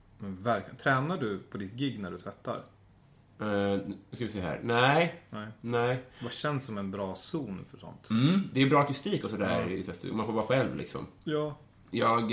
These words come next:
Speaker 2: tycker att det är en väldigt bra... Jag har ibland förfestat i tvättstugan. Det är ganska mysigt.
Speaker 1: Ja,
Speaker 2: Att ta med en
Speaker 1: fan,
Speaker 2: bärs
Speaker 1: vad
Speaker 2: ner,
Speaker 1: mysigt.
Speaker 2: liksom. För då har man ju lite timmar att, att slå ihjäl där, så här. Så kan man gå ut, man kan ta med sig till och med en liten portabel högtalare och sånt där. Man får ju vara själv där.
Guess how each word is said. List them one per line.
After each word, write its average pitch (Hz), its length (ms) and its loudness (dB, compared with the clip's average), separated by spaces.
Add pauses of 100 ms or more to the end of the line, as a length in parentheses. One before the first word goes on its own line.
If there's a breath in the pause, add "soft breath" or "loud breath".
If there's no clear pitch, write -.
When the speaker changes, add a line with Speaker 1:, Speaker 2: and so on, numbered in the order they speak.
Speaker 2:
tycker - 160 0
att 123 60 2
det 127 60 2
är 120 40 4
en 120 60 -2
väldigt 135 400 4
bra... 113 460 2 (360 loud breath)
Jag - 80 2
har 156 40 8
ibland 165 240 8
förfestat 180 680 4
i 135 60 2
tvättstugan. 92 460 -2 (1160)
Det 131 60 0
är 147 40 2
ganska 160 200 2
mysigt. - 300 -6
Speaker 1:
Ja, 208 240 2
Speaker 2:
Att - 60 4
ta 147 60 4
med 143 120 8
en 135 60 8
Speaker 1:
fan, 185 120 10
Speaker 2:
bärs - 160 2
Speaker 1:
vad 208 100 8
Speaker 2:
ner, 147 120 8
Speaker 1:
mysigt. - 160 0
Speaker 2:
liksom. - 260 -8 (800 loud breath)
För 160 80 4
då 180 80 10
har 190 80 10
man 180 160 8
ju 156 40 8
lite 147 120 6
timmar 127 340 10 (120)
att, 117 60 4 (140)
att 117 60 0
slå 123 140 2
ihjäl 117 260 6
där, - 180 0
så 90 140 -2
här. 90 80 -2
Så - 100 -8
kan 139 140 2
man 135 120 4
gå 135 100 6
ut, 113 120 0
man 120 80 0
kan 147 100 2
ta 175 60 2
med 180 140 6
sig 156 100 0
till 147 120 4
och 143 60 6
med 139 100 6
en 135 60 6
liten 131 360 2
portabel 123 360 4
högtalare 110 680 2
och - 60 -6
sånt 110 120 -4
där. 95 160 -2
Man 120 100 0
får 160 80 2
ju 147 60 2
vara 101 100 0
själv 139 200 0
där. 95 140 -4